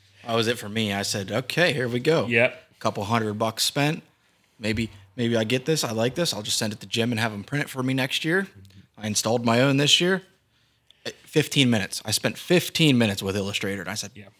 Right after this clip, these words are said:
Speaker 1: "Nope."
Speaker 2: Well, Illustrator's tough. Illustrator's, the, the commands and stuff in Illustrator, once you figure them out,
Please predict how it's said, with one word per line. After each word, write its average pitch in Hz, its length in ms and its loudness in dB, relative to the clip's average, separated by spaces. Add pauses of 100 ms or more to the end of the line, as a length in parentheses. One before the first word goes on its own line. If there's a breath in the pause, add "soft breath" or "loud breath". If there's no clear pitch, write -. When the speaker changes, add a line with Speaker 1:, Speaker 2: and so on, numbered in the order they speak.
(140)
Speaker 1:
"Nope." 139 200 -10 (520 soft breath)
Speaker 2:
Well, 117 260 6 (220)
Illustrator's 139 540 4
tough. - 380 -6 (560)
Illustrator's, 143 680 4 (1160)
the, 147 120 -2 (840 soft breath)
the 135 100 0
commands 151 520 2
and 143 80 -2
stuff - 240 -4
in 120 80 -12
Illustrator, 113 560 -2 (800)
once 147 180 0
you 143 60 -4
figure 139 260 4
them 110 120 0
out, 117 200 4